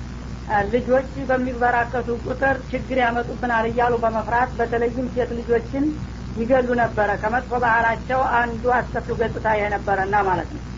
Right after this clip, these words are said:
እና ገና በምን አሳድጋለሁ ብሎ በመፍራትና በመስጋት ለችግር ፍራቻ ልጆቻችሁን አትግደሉ በላቸው ይላል። ናህኑ ነርዙቁሁም፣ እነዚያን የሚወለዱትን ልጆች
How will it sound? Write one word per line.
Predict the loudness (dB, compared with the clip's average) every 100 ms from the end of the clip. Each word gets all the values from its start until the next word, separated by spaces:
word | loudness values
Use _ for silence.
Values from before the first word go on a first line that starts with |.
| -10 -10 -10 -8
እና | -4 2 4 4
ገና | 2 0 2
በምን | 2 0 0
አሳድጋለሁ | 0 0 -2 -2 0 0 -2
ብሎ | -2 -2
በመፍራትና | 0 -2 -2 -2 -2 -2 -2
በመስጋት | 0 -2 -2 0 2 2 -2 -6 -8 -10 -12 -8
ለችግር | -4 -2 -2 -4 -2 0
ፍራቻ | 2 2 2 0 0
ልጆቻችሁን | 0 0 0 0 0 0 -2 -2 0
አትግደሉ | 0 -2 -6 -2 0 0 0
በላቸው | 2 4 2 0 -2 0
ይላል። | 0 -6 -8 -10 -10 -10 -6
ናህኑ | 0 2 4
ነርዙቁሁም፣ | 4 4 2 -2 0 0 0
እነዚያን | 0 0 2 2 2
የሚወለዱትን | 0 0 0 0 -2 -2 -4
ልጆች | 0 2 0